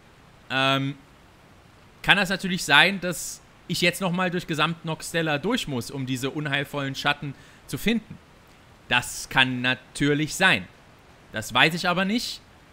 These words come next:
Das, äh, ist die Krux an einem blinden Playthrough. Apropos, wir können auch hier so ein bisschen ein paar taubenetzte Herber einsammeln. Ist hier noch was hinter dem Wasserfall? Eine Truhe vielleicht?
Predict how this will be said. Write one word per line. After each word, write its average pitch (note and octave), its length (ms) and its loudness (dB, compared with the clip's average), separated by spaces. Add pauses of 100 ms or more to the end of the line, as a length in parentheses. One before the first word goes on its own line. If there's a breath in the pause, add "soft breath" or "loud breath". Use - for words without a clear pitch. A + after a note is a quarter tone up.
(260)
Das, C#3 340 -4
äh, D#3+ 440 0 (400)
ist - 240 -4
die F#3+ 60 -2
Krux - 340 -4
an C#3+ 100 -4
einem A2 240 -2
blinden G2+ 280 -6
Playthrough. F#2 460 -6 (340)
Apropos, E3 540 -6
wir C#3+ 40 -12
können B2+ 160 -8
auch G#2+ 60 -4
hier A#2+ 140 -4
so A2+ 60 -6
ein A2+ 60 -6
bisschen A2 180 -10
ein G2+ 40 -10
paar G2 200 -6
taubenetzte B2 800 -4
Herber E3 600 -2 (500 loud breath)
einsammeln. E3+ 640 -4
Ist C3+ 140 -6
hier G#3+ 100 2
noch A#3 100 -2
was G#3+ 100 -4
hinter G3 200 -2
dem G3+ 240 2
Wasserfall? G#3 440 -2
Eine A#2 260 -2
Truhe G#3 440 -2
vielleicht? G3 580 -4